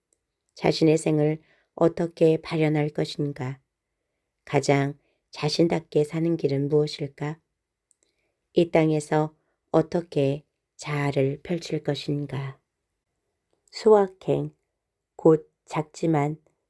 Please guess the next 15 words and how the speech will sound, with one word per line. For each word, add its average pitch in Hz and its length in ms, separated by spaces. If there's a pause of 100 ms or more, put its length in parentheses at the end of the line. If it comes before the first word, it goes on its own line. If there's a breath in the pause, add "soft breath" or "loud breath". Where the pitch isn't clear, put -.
(100)
확실한 175 680
행복을 156 680
놓치지 151 460
말자. 139 560 (1000)
내일의 170 760
불확실한 160 840
행복보다는 160 840 (720)
오늘의 165 540
확실한 160 640
행복을 156 680
만끽하자. 147 920 (180)
오제철. 147 720 (840)
소소한 196 680
즐거움을 165 640
찾아 147 480